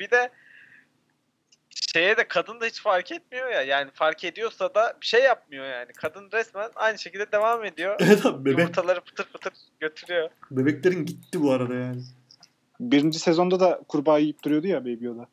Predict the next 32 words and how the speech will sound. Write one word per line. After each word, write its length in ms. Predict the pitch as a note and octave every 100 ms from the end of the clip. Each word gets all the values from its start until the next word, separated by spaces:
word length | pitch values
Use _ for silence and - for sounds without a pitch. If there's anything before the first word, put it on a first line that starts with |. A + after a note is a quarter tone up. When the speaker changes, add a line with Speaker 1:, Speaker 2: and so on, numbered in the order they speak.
| E3
Speaker 2:
Evet. 180 | B2+ B2+ B2 - - _ - - _ _ -
Bu 120 | F3 G3
Speaker 3:
Yumurtasını 440 | A3+ C#3 - C3
Speaker 2:
Baby, 60 | C#3+
Speaker 3:
da 40 |
Speaker 2:
size 140 | D#3+ F#3
şimdi 240 | F#3+ C3+
Speaker 3:
yiyor 180 | C#3+ B2
işte. 200 | - -
Speaker 2:
çok 180 | F3+ E3
keyifli 200 | F#3 F#3
bir 40 |
soru 180 | - E3
sorayım. 260 | C#3+ B2+
Bu 140 | C#3 C3
Baby 280 | D3+ D#3+ D#3+
Yoda, 400 | D#3+ D3 B2+ - _ - - _ _
bizim 240 | C3+ B2+ D3+
bildiğimiz 320 | C#3+ E3+ F3+
Yoda 180 | C#3+ B2+
mı? 120 | E3+ - _ _ _ _ _ _ _ _ _ _ -
Speaker 3:
Değil. 260 | B2 A2 -
Speaker 1:
Değil. 320 | B2+ B2+ B2+ - _ -
Speaker 2:
Ya. 320 | C#3+ B2 A#2+
Speaker 1:
Aa, 80 | C3
saçmalama 600 | C#3+ B2+ - B2+ C#3 C#3+
oğlum. 120 | D3+
Speaker 2:
Hala 260 | D3 D#3
Speaker 1:
Ya, 140 | D3+ D#3
bu 60 | D3+
Yoda 340 | D3+ C#3+ F3
öldü 260 | - C#3